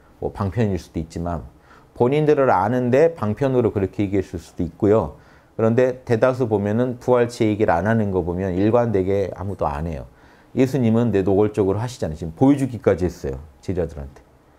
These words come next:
이 정도 노골적으로 해주셨다니까요. 그러니까 사람들이 지금 이 얘기를 듣고 나면요, 좀 지혜를 얻어야 돼요. 아, 이게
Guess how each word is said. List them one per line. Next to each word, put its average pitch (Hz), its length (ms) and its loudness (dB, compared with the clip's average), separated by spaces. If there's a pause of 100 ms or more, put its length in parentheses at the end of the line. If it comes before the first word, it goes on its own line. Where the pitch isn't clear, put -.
(300)
이 113 100 -2
정도 180 320 4
노골적으로 127 680 2
해주셨다니까요. 110 800 -4 (2500)
그러니까 143 200 2
사람들이 160 320 2
지금 135 160 0
이 139 280 4
얘기를 156 320 2
듣고 131 260 0
나면요, 107 560 2
좀 113 200 0
지혜를 147 440 4
얻어야 104 400 2
돼요. 82 340 0
아, 85 440 -2 (680)
이게 87 640 0